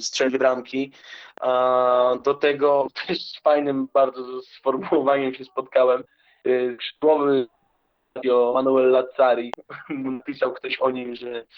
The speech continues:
Manuel Lazzari to jest taki piłkarz, że nawet kiedy to biegnie. I rzeczywiście w tym spotkaniu tak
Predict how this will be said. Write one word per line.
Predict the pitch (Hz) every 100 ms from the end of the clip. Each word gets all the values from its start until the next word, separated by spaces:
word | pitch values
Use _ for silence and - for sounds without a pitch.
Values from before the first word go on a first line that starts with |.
| - - - -
Manuel | 135 135 131 127
Lazzari | 131 135 131 117 _ _ - 127
to |
jest | 123 127
taki | 131 - 127
piłkarz, | 131 131 - -
że |
nawet | 123 123 120 113 _ _ _ _ _ _
kiedy | - - 120
to | 123
biegnie. | 120 127 113 117 - _
I | 131 - _ _ _ _ _
rzeczywiście | - 123 120 120
w |
tym | - 120
spotkaniu | - 123 123 120
tak | 117